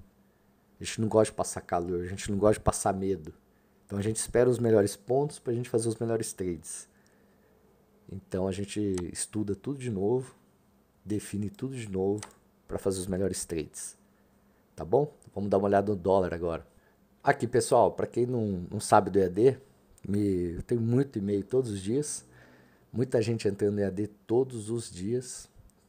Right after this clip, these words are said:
tá? O negócio tá, agora é tudo digital, né? Então, a galera já tá evoluindo, crescendo, entendendo.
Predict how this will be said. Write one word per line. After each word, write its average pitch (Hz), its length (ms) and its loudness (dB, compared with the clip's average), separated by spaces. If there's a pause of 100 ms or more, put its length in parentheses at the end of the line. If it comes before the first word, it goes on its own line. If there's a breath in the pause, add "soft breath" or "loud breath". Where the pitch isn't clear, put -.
(840 soft breath)
tá? 92 240 0 (280 loud breath)
O 104 440 2
negócio - 360 2
tá, 170 260 8
agora 120 320 8
é - 20 8
tudo 151 240 -8
digital, 131 600 4
né? 123 220 2
Então, 113 720 0 (100)
a - 60 -10
galera 110 280 4
já 113 140 0
tá 113 260 2
evoluindo, 104 640 2
crescendo, 104 800 -6
entendendo. 104 640 -8